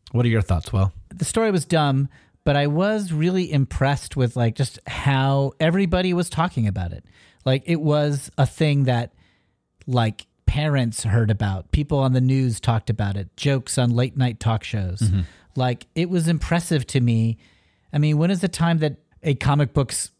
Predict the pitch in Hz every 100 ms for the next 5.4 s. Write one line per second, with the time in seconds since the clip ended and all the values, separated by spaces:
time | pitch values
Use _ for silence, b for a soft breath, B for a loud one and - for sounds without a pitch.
0 | _ _ _ - - 147 113 135 139 131
1 | 107 107 127 131 - 123 131 120 117 117
2 | 123 101 90 - 117 110 123 123 110 -
3 | _ _ 101 123 156 98 - 127 123 110
4 | - - 131 156 160 139 165 156 160 -
5 | 143 - 151 147